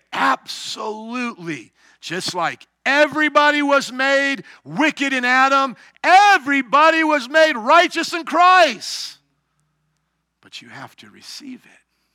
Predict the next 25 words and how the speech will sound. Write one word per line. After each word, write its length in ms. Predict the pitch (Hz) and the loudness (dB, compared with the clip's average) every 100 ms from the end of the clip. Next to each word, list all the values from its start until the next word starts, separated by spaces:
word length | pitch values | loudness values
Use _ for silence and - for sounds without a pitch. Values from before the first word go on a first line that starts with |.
| _ _ _ _ _ _ _ _ _ _ _ | _ _ _ _ _ _ _ _ _ _ _
Provision 680 | - 131 143 240 240 165 147 | -14 -14 -8 -8 -8 -10 -16
for 280 | - 147 - | -16 -16 -8
all 680 | 180 247 220 151 143 170 - _ _ | -6 -4 -4 -6 -12 -16 -18 _ _
has 360 | - 147 180 - | -14 -6 -6 -6
been 240 | 139 208 | -10 -10
made. 460 | 214 302 339 240 - _ _ _ _ _ | -10 -12 -12 -14 -18 _ _ _ _ _
We're 180 | 143 180 | -10 -4
like 300 | 202 262 - | -2 -2 -6
the 80 | 190 | -12
Universalists 920 | 233 226 156 285 415 185 165 151 - | -10 -10 -10 -10 -8 -12 -12 -16 -14
there. 420 | 208 294 220 185 _ _ _ | -10 -6 -6 -6 _ _ _
Provision 540 | 185 160 156 147 185 | -14 -10 -10 -10 -12
for 240 | 202 247 220 | -14 -10 -10
all 440 | 151 147 208 - _ _ _ | -8 -8 -10 -12 _ _ _
has 460 | - 165 170 - | -10 -4 -4 -6
been 180 | 143 196 | -12 -10
made. 520 | 214 262 240 151 - _ _ _ _ _ _ _ _ _ _ _ _ _ _ _ | -8 -4 -4 -6 -14 _ _ _ _ _ _ _ _ _ _ _ _ _ _ _
But 160 | - - | -20 -20
we're 140 | 135 | -20
not 340 | 123 151 233 185 | -10 -4 -4 -2
like 300 | 160 143 _ | -6 -6 _
them 320 | 131 135 160 | -18 -16 -16
where 160 | 135 135 | -18 -18
it 120 | 117 | -18
says, 500 | - 139 135 135 - | -14 -12 -12 -16 -20